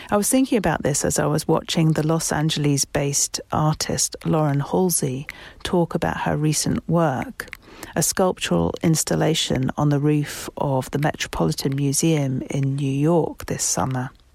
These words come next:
It's a sort of Egyptian-style temple with sphinxes guarding the entrance and hieroglyphs covering the stone facades.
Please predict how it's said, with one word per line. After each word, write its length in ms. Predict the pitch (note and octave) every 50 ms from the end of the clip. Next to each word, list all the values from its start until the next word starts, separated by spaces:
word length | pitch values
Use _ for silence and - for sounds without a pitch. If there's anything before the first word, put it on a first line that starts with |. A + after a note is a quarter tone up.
| - _ - - - - _ - - - - - - - - - - - - -
It's 200 | G#3 G3 - -
a 40 | A3
sort 320 | - - A#3+ A3+ - -
of 160 | A3 G3+ F3 - -
Egyptian-style 1200 | G3 F3 - - G#3+ - - - - F3+ F3 E3 - - - - E3+ D#3+ D3+ D3+ D3 D3 C#3+ D#3 -
temple 640 | - - - F#3 F3 F3 - - - A2 - - - - - - - - - - - - - -
with 120 | E3+ D#3+
sphinxes 760 | - - - - G#3 G3+ G3 - - - - - D3 B2 -
guarding 500 | - - D3+ D#3 D#3 D#3 D#3 D3+ D3 C#3+
the 140 | C#3 C#3+ D3
entrance 720 | D3+ D3+ D#3 - - - - - - - - - - - - - - - - - - _ -
and 320 | - D3 D3 C#3+ C#3+ C#3+ -
hieroglyphs 840 | - - F#3 F3+ F3 E3 D3+ C#3+ - - - - - - - - -
covering 480 | - - - D#3 D#3 - D3 C3+ C#3
the 80 | C3+ C#3
stone 420 | - - - - D3 C#3 C#3 C#3
facades. 800 | C#3 - D3+ D3 - - D#3+ D#3 D3 C3 C3+ D3+ - - - -